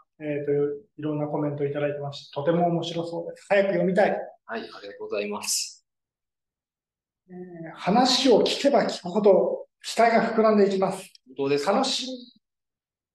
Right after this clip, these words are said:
Speaker 1: み。
Speaker 2: ね、だからやっぱりなんか、ね、あの、ちょっと今までの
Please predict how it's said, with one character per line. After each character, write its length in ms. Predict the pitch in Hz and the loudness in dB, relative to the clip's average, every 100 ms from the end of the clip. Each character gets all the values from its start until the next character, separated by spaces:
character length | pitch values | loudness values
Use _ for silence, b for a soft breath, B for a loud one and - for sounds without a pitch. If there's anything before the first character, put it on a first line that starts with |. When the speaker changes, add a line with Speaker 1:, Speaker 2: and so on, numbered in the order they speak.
| _ _ _ _ _ _ _ _ _ _ _ _ _ _ _ _ _ _ _ _ _ _ _ _ _ _ _ | _ _ _ _ _ _ _ _ _ _ _ _ _ _ _ _ _ _ _ _ _ _ _ _ _ _ _
Speaker 1:
み。 80 | 113 | -16
Speaker 2:
ね、 80 | - | -8
だ 80 | 135 | -4
か 80 | 117 | 0
ら 80 | 123 | 0
や 80 | |
っ 60 | 220 | 2
ぱ 100 | 285 | 2
り 140 | 214 214 | 0 -2
な 100 | 262 | 0
ん 60 | |
か、 380 | 160 131 - - - _ - | 0 0 -4 -12 -20 _ -14
ね、 300 | 190 165 - | -10 -10 -8
あ 240 | 131 127 123 | -4 -4 -4
の、 300 | 117 113 117 | -4 -6 -4
ち 120 | 311 | -6
ょ 200 | 339 339 | -6 -6
っ 20 | |
と 140 | 214 | -6
今 280 | - 160 190 | -4 -4 -4
ま 120 | 185 | -4
で 180 | 160 104 | -8 -8
の 400 | 123 131 90 - | -8 -8 -8 -12